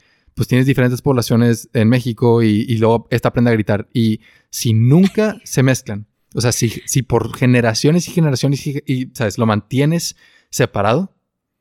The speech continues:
Speaker 1: eventualmente podrías llegar a decir que, que este tipo de humano desarrollaría una voz, es, de que súper fuerte.
Speaker 2: Vocerrón.
Speaker 1: Ajá, vocerrón.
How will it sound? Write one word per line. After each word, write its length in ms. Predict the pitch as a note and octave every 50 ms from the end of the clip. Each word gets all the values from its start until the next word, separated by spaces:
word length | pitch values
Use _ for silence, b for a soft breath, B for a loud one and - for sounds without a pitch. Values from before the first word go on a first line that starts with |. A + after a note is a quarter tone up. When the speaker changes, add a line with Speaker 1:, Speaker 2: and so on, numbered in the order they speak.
| _ _ _ _ _ _ _ _ _ _ _ _ _ _ _ _
Speaker 1:
eventualmente 640 | - B2+ A#2+ A2+ A2 - B2 B2 B2 B2 A#2+ B2 -
podrías 360 | B2 - B2 A#2 A2+ A2+ A2+ A2
llegar 180 | A#2+ A#2+ B2+
a 40 | B2+
decir 280 | A2+ - - B2 A2+ G#2+
que, 200 | - B2 A#2 -
que 180 | - A2+ - _
este 300 | B2+ A2+ - _ C#3 A2
tipo 220 | - B2+ - C#3+
de 40 | C3+
humano 460 | B2 A#2 G#2+ G#2 G#2 B2 D#3 E3 _ _ _
desarrollaría 680 | - A#2+ - C3 A2+ A#2 A2+ G#2+ G#2 G#2 G#2+ A2+ - _
una 200 | - A#2+ A#2 A2+
voz, 320 | A2 G#2+ G#2+ G#2 - _ _ _ _ _
es, 200 | _ B2 A2 - -
de 100 | C3 A2+
que 220 | - G#2+ G#2 A2+
súper 440 | - - - D#3+ C3+ A2+ - A2+ G2+
fuerte. 360 | - - C3 B2 - - F#3+
Speaker 2:
Vocerrón. 600 | G3+ G#3 G#3 G#3 A#3 G3+ G#3 G3+ G3+ G3+ G#3 G#3+ G#3
Speaker 1:
Ajá, 180 | - B2+ - C#3
vocerrón. 460 | C#3 B2+ - B2 A2+ B2 D3 E3+